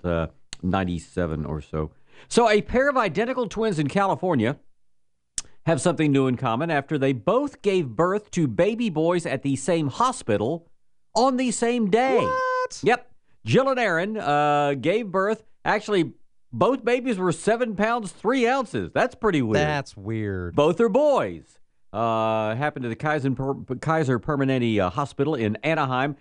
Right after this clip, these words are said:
Speaker 1: Uh, both baby boys were twenty inches long.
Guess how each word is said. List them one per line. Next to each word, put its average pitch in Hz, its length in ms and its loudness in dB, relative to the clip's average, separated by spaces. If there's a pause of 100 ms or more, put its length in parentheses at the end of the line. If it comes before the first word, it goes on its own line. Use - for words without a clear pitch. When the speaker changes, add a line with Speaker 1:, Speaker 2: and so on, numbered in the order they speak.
(200)
Speaker 1:
Uh, 104 360 2
both 123 260 -2
baby 143 240 2
boys 147 300 0
were 165 120 -2
twenty 156 460 0
inches 185 260 -2
long. 208 600 0